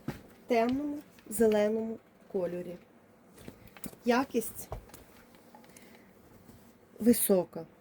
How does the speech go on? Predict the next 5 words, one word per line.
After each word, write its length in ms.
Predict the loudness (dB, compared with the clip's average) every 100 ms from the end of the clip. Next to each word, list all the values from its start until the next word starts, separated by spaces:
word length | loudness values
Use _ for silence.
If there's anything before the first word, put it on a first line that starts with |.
| -16 0
найвища 680 | 6 6 6 0 -8 -14 -16 -18 -20 -10
якість. 680 | -8 -8 -12 -20 -20 -20 -20 -20 -16 6
Зроблено 400 | 6 8 6 2
в 160 | -2 0
Індії. 480 | 0 0 -2 -4